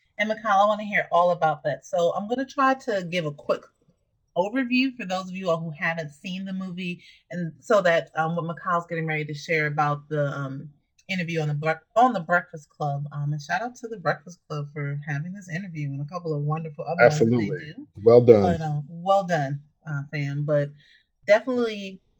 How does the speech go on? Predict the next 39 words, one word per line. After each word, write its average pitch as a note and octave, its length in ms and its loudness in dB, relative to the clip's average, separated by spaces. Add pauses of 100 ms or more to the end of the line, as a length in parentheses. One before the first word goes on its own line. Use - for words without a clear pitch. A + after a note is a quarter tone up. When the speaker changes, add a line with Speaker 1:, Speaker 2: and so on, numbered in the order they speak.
(180)
Speaker 1:
for A#3 80 -2
you A#3 120 4
all A#3 80 6
who A#3 60 -2
haven't F#3+ 320 -2
seen E3 180 -4
it, D3 140 -6
so E3 180 -2
we E3 340 -8
know F3+ 220 -2
the A#3 100 -4
scenario F3 380 0
and D#3 80 0
the D#3 60 -6
situation D3+ 680 -6
of D3 220 -6
the C#3+ 140 -6
tension D#3+ 440 -6
between D3+ 460 -4
those D3 360 -2
in D3 280 -4
Black D3 280 -4
and D3+ 100 -14
Brown D3 220 -2
communities E3 800 -6
and D3+ 200 -2
in D3 180 0
law D3+ 200 -2
enforcement. C#3+ 600 -10
So D3+ 360 -4 (420)
in G3 240 -8
the E3+ 340 -8
movie, F3+ 640 -4 (300)
Nate F#3 300 -4
Parker F3 320 -2
is D#3 320 -6
in B3 180 -2
the C4+ 80 -2
car, D3 580 2